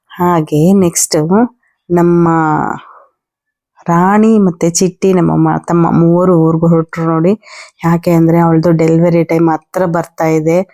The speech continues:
ನನ್ಗೆ ಅವಳ ಕಳ್ಸ್ಕೊಡಕ್ ನಿಜವಾಗ್ಲೂ ಇಷ್ಟ ಇಲ್ಲ, ಇರ್ಲಿಲ್ಲ ಫ್ರೆಂಡ್ಸ್. ಯಾಕೆಂದ್ರೆ ಮದ್ವೆ ಬೇರೆ ಇತ್ತು. ಅವಳು ಮದ್ವೆಗೋಸ್ಕರ ಅಂತ ಬಟ್ಟೆ ಎಲ್ಲ ತಗೊಂಡ್ ಬಂದಿದ್ದಾಳೆ.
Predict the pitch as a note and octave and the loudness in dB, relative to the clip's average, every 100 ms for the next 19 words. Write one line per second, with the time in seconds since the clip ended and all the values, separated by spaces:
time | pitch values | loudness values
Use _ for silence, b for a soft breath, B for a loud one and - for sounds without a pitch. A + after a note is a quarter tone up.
0 | B B B B B - F#3 F3+ F#3 F#3+ | B B B B B -12 -4 0 2 2
1 | G3 F#3+ F#3+ G3 G3 F3 F3 F3+ - F3 | 2 2 2 2 2 2 2 0 -2 -2
2 | F3 - F3+ F#3 F3 E3 D#3+ F3+ F3+ G3 | -2 -4 -2 -2 0 -2 -2 -2 0 2
3 | F3 - E3+ E3 E3 D#3+ D#3 D#3 E3+ E3 | 0 -2 -2 0 0 0 0 0 0 0
4 | D#3+ - D#3+ E3 - E3 E3 E3+ E3 E3 | -2 -2 -2 -2 -2 -2 -2 0 -2 0
5 | D#3+ D#3 F3 E3 E3 E3 D#3+ - E3 E3 | 0 0 2 2 2 0 0 -2 -4 -4
6 | - B B - F3+ F#3 E3+ D#3+ E3+ G#3+ | -6 B B -2 2 2 2 0 0 0
7 | G#3 G3+ - G3+ G3 F#3+ F#3+ F3 E3+ - | 2 -2 0 0 2 2 2 0 -2 -4
8 | G#3+ G3+ G3 G3+ G3 F3 F#3 F3 F3 E3+ | -2 2 0 0 -2 0 0 2 2 2
9 | E3 E3 D#3+ E3+ | 2 2 0 -4